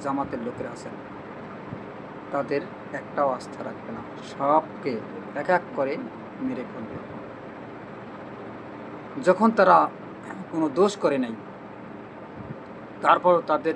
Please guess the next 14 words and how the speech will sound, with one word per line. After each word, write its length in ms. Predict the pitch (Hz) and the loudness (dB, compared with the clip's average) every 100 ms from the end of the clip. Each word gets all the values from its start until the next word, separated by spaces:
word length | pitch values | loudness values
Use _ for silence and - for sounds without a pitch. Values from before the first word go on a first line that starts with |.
| 139 | 0
উপর 180 | 180 139 - - 156 | -2 -4 -6 -10 0
নির্বিচারে 500 | 180 180 160 156 139 131 - - - - - 143 | 2 2 2 0 0 -4 -10 -14 -14 -14 -2 2
গুলি 180 | 185 - | 2 2
চালিয়ে 260 | 160 143 131 | 2 2 -2
হত্যা 240 | 135 - 139 139 | -4 -4 -4 -2
করা 140 | 131 123 | -4 -4
হয়েছে 240 | 123 - 117 | -6 -8 -10
সাধারণ 320 | 127 123 131 117 | -8 -8 -8 -8
মানুষকে 300 | 120 123 139 127 | -8 -10 -10 -10
একের 180 | - - | -12 -10
পর 120 | 117 - | -10 -10
এক। 80 | - - - 131 | -14 -14 -10 -10
আপনারা 280 | 135 135 156 131 | -6 -2 -2 -2
দেখেছেন, 340 | 123 - - | -6 -10 -12